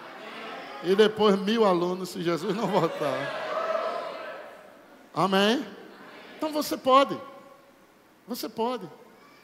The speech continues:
Às vezes a gente paga quatrocentos reais numa Netflix, numa Net, na Claro.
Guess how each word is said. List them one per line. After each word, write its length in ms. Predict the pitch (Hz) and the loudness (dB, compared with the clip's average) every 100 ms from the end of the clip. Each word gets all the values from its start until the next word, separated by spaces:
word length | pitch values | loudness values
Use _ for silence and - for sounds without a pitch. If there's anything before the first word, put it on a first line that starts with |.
| - - _ _ _ _ _ _ _ _ - | -20 -20 _ _ _ _ _ _ _ _ -6
Às 120 | 190 | 0
vezes 160 | 269 | 0
a 80 | 269 | 2
gente 140 | 247 254 | 0 0
paga 260 | 254 247 | -2 -2
quatrocentos 600 | 240 262 247 - 262 262 | -2 -4 -4 -4 -6 -2
reais 320 | 240 233 247 | 0 0 0
numa 200 | 233 262 | -2 -2
Netflix, 840 | 240 226 240 - 220 240 - - - - - - _ _ _ _ _ _ _ _ _ | 0 -2 -4 -4 -4 -2 -6 -16 -18 -20 -20 -20 _ _ _ _ _ _ _ _ _
numa 200 | 175 240 | -2 0
Net, 340 | 220 240 240 233 | 2 0 0 0
na 140 | 226 | 0
Claro. 520 | - 208 233 247 208 | 2 2 4 2 -4